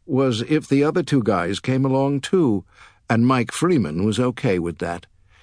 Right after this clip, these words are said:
It's a motorcade because those guys are each traveling with two of their own detectives."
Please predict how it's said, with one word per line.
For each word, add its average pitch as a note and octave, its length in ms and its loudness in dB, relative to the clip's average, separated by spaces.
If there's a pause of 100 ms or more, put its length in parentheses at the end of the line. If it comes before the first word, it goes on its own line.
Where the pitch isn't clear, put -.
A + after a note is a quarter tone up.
(280)
It's C3+ 180 0
a E3+ 40 2
motorcade B2+ 680 0
because C#3+ 420 0
those C#3+ 240 2
guys C3 420 -2
are A#2+ 120 0
each C3+ 240 -2
traveling A2 540 0
with A2 240 -2
two D3 200 2
of A#2 100 0
their A2+ 240 2
own A#2 280 0
detectives." - 800 -8